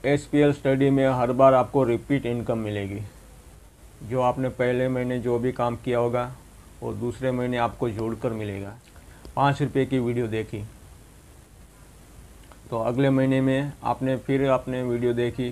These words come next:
पाँच रुपये की, तो इस महीने की आपको पेमेंट मिलेगी। साथ में आपने पिछले महीने जो भी काम किया था,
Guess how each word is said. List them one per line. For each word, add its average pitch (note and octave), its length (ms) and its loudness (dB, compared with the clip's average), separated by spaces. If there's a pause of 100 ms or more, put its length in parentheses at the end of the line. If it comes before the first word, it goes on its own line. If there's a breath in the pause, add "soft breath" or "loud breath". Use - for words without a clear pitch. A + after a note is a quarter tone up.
पाँच A#2 240 -2
रुपये A#2+ 220 -4
की, B2 180 -8
तो B2+ 220 -16
इस C3+ 220 -4
महीने C#3 300 2
की B2+ 80 0
आपको C3+ 280 2
पेमेंट B2+ 380 -2
मिलेगी। C3 460 -2 (840 loud breath)
साथ C3+ 300 2
में C#3+ 100 2
आपने C#3+ 320 2
पिछले D3 340 -2
महीने C#3+ 320 2
जो C3 200 0
भी C#3 120 2
काम C3+ 260 2
किया C#3 240 2
था, C#3 240 2